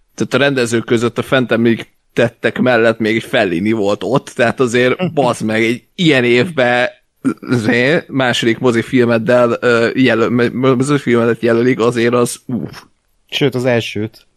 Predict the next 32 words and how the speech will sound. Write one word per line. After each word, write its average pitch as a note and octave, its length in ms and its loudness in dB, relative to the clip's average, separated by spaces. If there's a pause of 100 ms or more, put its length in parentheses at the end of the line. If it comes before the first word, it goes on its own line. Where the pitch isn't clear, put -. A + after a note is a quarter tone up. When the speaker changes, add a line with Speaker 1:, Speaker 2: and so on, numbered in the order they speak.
Speaker 3:
Mármint A2+ 340 -2
ez A2+ 100 0
az G#2+ 80 -4
első G#2+ 240 -2
mozifilmje. G#2 520 -6 (420)
Speaker 1:
Második. G2+ 640 -2
Mit, D3 240 -2
valamit C3 380 0
találtam, E2+ 420 -2
ami E2+ 180 -4
Speaker 2:
Nem G#2+ 80 -4
Speaker 1:
az A#2+ 60 -4
Speaker 2:
a C3+ 40 -2
Speaker 1:
nem B2+ 100 -4
Speaker 2:
Sugarland, C3+ 400 0
Speaker 1:
az C3 280 0
első. - 40 2 (120)
Speaker 2:
az A2+ 240 -4
nem A#2+ 160 -2
hamarabb? D3+ 460 -4
Speaker 1:
De B2 200 2
az. G#2+ 400 -2
Speaker 3:
Vagy D#3 160 0
az F3+ 80 2
Speaker 1:
Sugarland, C3 280 0
Speaker 3:
hamarabb E3+ 220 0
Speaker 1:
ja. G#2 60 0
Speaker 3:
volt? G2+ 380 -4
Speaker 1:
Igen, A2+ 340 0
igen, G#2 220 0
igen. A2+ 320 0
Speaker 3:
Wow, B2 140 0